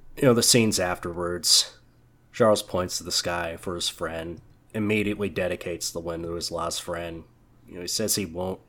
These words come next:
in time, he may come to realize how special this is, but at that moment, he, there was no reason to celebrate, and that's obviously understandable. And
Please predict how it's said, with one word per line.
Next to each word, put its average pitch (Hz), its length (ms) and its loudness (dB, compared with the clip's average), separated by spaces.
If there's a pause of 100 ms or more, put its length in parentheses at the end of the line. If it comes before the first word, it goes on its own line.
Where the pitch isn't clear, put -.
(320)
in 110 160 -2
time, 113 520 2
he 98 160 -8
may 90 180 -2
come 90 340 -4
to 87 400 -4
realize 82 500 -4
how 85 80 -6
special 82 420 -6
this 80 260 -4
is, 82 240 -6
but 85 260 -8 (300)
at - 240 -8
that - 300 -4
moment, 87 400 -6
he, 82 240 -12 (560)
there 95 100 0
was 98 300 2 (120)
no 101 420 2 (180)
reason 90 560 -4
to 80 60 -6
celebrate, 82 640 0
and 82 260 -6
that's - 460 -2 (280)
obviously 95 500 -2
understandable. 80 920 -6 (420)
And 82 320 -10